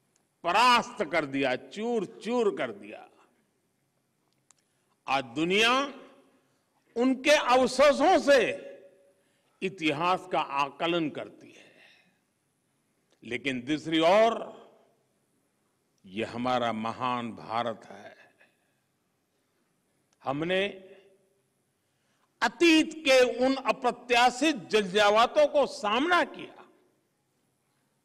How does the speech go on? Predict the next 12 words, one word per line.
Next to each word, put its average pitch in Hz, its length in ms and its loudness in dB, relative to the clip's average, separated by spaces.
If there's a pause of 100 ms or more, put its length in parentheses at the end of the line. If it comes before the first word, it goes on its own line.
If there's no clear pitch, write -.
(500)
हमारे 170 360 0
पूर्वजों 175 680 -2
ने 254 240 -8 (1160)
विदेशों 196 760 2
से 226 140 0
आए 226 640 2 (760)
आतताइयों 175 920 2
के 190 220 0
अकल्पनीय 185 960 0
आतंक 226 600 0
को 214 420 0 (800)
झेला, 233 640 4